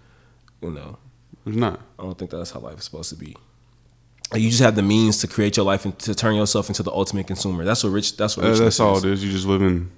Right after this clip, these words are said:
Speaker 1: The ultimate consumer. That's what, that's what you are.
Speaker 2: Yeah, you just living a life by your desire, essentially. Consume, consume.
Speaker 1: Mm-hmm.
Speaker 2: I want this. I desire this.
Speaker 1: You staying high.
Speaker 2: And you stay, you, you stay chasing that next
Speaker 1: Yeah,
Speaker 2: thing.
Speaker 1: you
Speaker 2: Okay,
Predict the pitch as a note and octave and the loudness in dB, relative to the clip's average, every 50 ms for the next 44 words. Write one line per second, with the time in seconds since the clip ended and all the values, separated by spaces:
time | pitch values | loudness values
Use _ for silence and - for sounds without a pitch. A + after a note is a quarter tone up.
0 | - - - - F#2 A2 A2 - A#2 A2 G2+ - G#2+ F#2+ - G#2+ F#2+ F2 F2 F2 | -12 -6 -4 0 2 2 2 2 2 0 -2 -2 -4 -4 -2 -4 -4 -4 -6 -10
1 | - - - - E2+ E2+ - - - - F#2+ - - G2 F2 - F#2 F2+ F2+ F2+ | -14 -18 -16 -10 -8 -8 -8 -8 -10 -12 -10 -8 -8 -8 -8 -8 -10 -12 -12 -14
2 | - - - - _ _ - - - - - - - - B2+ A#2+ G2+ G2 G2 F#2+ | -18 -20 -20 -20 _ _ -20 -20 -20 -20 -20 -10 -2 2 2 4 4 4 2 0
3 | G2+ G2 G2+ G#2 G#2 G#2 G2+ G2 F#2+ F#2+ G2 F#2+ F2+ F#2+ F#2 F#2 F#2+ F#2 F#2 F#2 | 0 2 2 2 4 4 4 4 4 4 2 2 2 2 2 2 2 2 2 0
4 | F2 F2 E2+ E2 F#2 F#2 F#2+ F#2 F2+ F2 F2+ - - - - - - - - _ | 0 -2 -2 0 0 -2 0 -2 -2 -4 -6 -10 -16 -20 -20 -20 -20 -20 -20 _
5 | _ _ _ _ _ _ - - - - G2+ G#2 G2 - F#2 F#2 F#2+ G2+ - _ | _ _ _ _ _ _ -16 -8 -4 -2 -2 -2 -2 -4 -6 -6 -8 -8 -12 _
6 | _ _ _ _ _ _ _ _ _ _ _ _ _ _ _ _ _ _ _ _ | _ _ _ _ _ _ _ _ _ _ _ _ _ _ _ _ _ _ _ _
7 | _ _ _ _ _ - - G2 F2+ - - G#2 G2+ G2+ G2 F#2 - F#2+ F2+ - | _ _ _ _ _ -8 -6 -4 -2 0 2 2 2 2 2 0 -2 -2 -2 0
8 | A2+ G#2 G2+ G2+ G2 F#2+ G2 F#2+ F#2+ - - G2+ G2+ G2 G#2 G#2+ G#2+ A2 - - | 0 2 2 2 0 0 -2 -6 -8 -10 -10 -8 -6 -6 -4 -4 -6 -6 -10 -10
9 | - - F2+ F#2+ F#2+ F#2 F#2 F2 F2 - F#2+ F#2+ F#2+ - - - - - _ _ | -4 0 2 4 4 4 4 2 2 2 0 0 0 0 -4 -6 -8 -12 _ _
10 | _ _ _ - - G2 F#2 F#2 F2 F#2+ F#2+ F#2 F#2 F#2 F2+ F#2 F#2+ F#2 - - | _ _ _ -4 -2 -2 0 0 0 0 2 2 2 2 2 0 0 -2 -2 -6
11 | - - - A2+ - - B2+ A#2+ A#2+ A#2 G#2+ A2+ A#2 A2+ G#2 G2 G2+ G#2+ - G2+ | -8 -4 -2 0 2 4 4 6 6 4 4 2 0 0 -2 -4 -6 -6 -2 0
12 | F#2+ F#2+ F#2 - - G2+ G2 G2 F#2+ G2 G2 G2+ G2 G2 G2 G2 G2+ F#2+ - - | 0 0 0 0 2 4 4 4 4 2 2 2 2 2 2 2 2 2 2 4
13 | G2+ G2 G2 - G#2+ G#2+ G#2 - G2+ F#2+ F#2 F#2 F#2 F#2+ F#2 - G#2 G#2+ G#2+ G2 | 4 2 4 4 4 4 4 2 0 0 0 0 0 0 0 0 2 2 2 4
14 | F#2+ G2 G2 - F#2 F#2 F#2 F#2 | 4 2 2 2 2 2 0 0